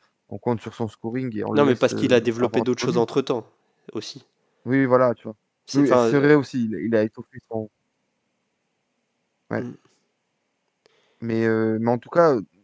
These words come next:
Speaker 1: No, No, je, je continue à dire que c'était une erreur parce que je vois pas ce que t'essayais de chercher avec No, à part, euh, à part une star, et, euh, en fait, tu vois que le, c'est, c'est, c'est, euh, ouais, bon, je suis pas très fan de,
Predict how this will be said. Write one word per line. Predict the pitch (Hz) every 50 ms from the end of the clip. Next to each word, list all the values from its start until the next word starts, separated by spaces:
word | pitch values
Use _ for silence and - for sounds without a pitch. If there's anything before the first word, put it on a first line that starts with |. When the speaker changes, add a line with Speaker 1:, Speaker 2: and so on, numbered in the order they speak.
| _ _
Speaker 1:
No, | 147 147 151 160 165 - -
No, | 147 143 160 185 202 202
je, | 165 131 127 117 - -
je | 113 - -
continue | - - 131 - - - 143
à | 127
dire | 123 156
que | - -
c'était | - 110 - 110
une | 107 110
erreur | 120 139 165 151 - _
parce | _ - -
que | - 98 - _ _ _ _ _ _ _ _ _ _
je | 113 117
vois | 117 120 123 117
pas | - 143
ce | - -
que | - 120
t'essayais | - 117 - - 120 117
de | 110
chercher | - 113 107 - -
avec | 127 117 107 107 _
No, | 139 147 151 147 - _ _ _ _ _ _
à | - 104
part, | - - 127 135 135 127 117
euh, | 110 110 110 110 110 - _ _ _ _ _ _ _ _ _ _ _ _ _ _ _ _ _ _ _ _ _ _ _ _ _
à | - 110
part | - - 117
une | 127 120
star, | - - 170 170 180 151 131
et, | 117 113 110 113
euh, | 113 110
en | 113
fait, | - - 139 - - 113 110
tu | - - 117
vois | 113 117
que | 113 - 127
le, | 110 - _ _ _ _ _ _ _ _ _ _
c'est, | _ - - 110
c'est, | 104 - - 110 101 101 104 104 104 107 110 107 104 113 - - - - - _ _
c'est, | _ - 113
euh, | 110 107 107 107 107 107 107 - _ _ _ _ _ _ _ _ _ _ _ _ _ _ _ _ _ _ _
ouais, | 117 117 113 101 -
bon, | - 123 120
je | -
suis | - -
pas | - 139 135
très | - - 135
fan | 123 - - 139 135 127
de, | 117 113 113 113 113 110